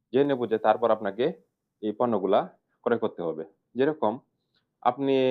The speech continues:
এই জানবেন কিভাবে যে এটা আসলে, যে এই যে জিএসএমটা দেখতেছেন, এটা আপনি চিনবেন কিভাবে যে এটা কত জিএসএম দিয়েছে উনি। এক মিটার মাল দুইশো জিএসএম হলে বরাবর দুইশো গ্রাম হবে এক মিটার মাল, মানে এক মিটার পাশে এক মিটার লম্বা দুইশো গ্রাম হবে, তিনশো জিএসএম হলে তিনশো গ্রাম হবে, চারশো জিএসএম হলে চারশো গ্রাম হবে।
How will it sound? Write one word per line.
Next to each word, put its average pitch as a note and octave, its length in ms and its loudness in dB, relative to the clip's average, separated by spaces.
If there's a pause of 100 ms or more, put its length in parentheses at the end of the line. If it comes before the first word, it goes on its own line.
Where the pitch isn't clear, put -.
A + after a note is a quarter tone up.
(160)
এই B2 280 2
জানবেন C#3 380 4
কিভাবে F2+ 320 2
যে F2+ 160 -4
এটা A#2+ 240 0
আসলে, G#2+ 340 -2 (580)
যে G#2 80 0
এই A#2 180 0
যে A#2+ 200 0
জিএসএমটা A2+ 440 -2
দেখতেছেন, G#2 500 -6
এটা A2 220 -2
আপনি A2+ 180 -4 (160)
চিনবেন A#2 280 -4
কিভাবে F#2 380 -4
যে G#2+ 100 -4
এটা F2+ 220 -4
কত A2+ 200 -4
জিএসএম F#2 400 -6
দিয়েছে E2+ 280 -8
উনি। D#2 160 -16 (460)
এক B2+ 200 0
মিটার C3 260 2
মাল G2 140 0
দুইশো B2 280 0
জিএসএম B2+ 360 -2
হলে B2 260 2
বরাবর B2 380 2
দুইশো A#2+ 300 -2
গ্রাম F2+ 200 -2
হবে E2+ 240 -6 (120)
এক - 200 -6
মিটার F2+ 240 -10
মাল, F#2 200 -6 (460)
মানে G2+ 160 -2 (180)
এক G#2+ 220 -2
মিটার A2 220 -4
পাশে A#2 320 0
এক A#2+ 140 -10
মিটার A2 200 -2
লম্বা A2+ 300 2
দুইশো A#2+ 280 -2
গ্রাম F2 200 -4
হবে, E2 220 -10
তিনশো A#2+ 300 -10
জিএসএম B2+ 320 -10
হলে C3 160 -8
তিনশো A#2+ 300 -10
গ্রাম F2+ 200 -6
হবে, F2 220 -10
চারশো B2 280 -2
জিএসএম B2+ 300 -6
হলে B2+ 140 -8
চারশো A2+ 280 -6
গ্রাম E2+ 220 -12
হবে। D#2+ 200 -14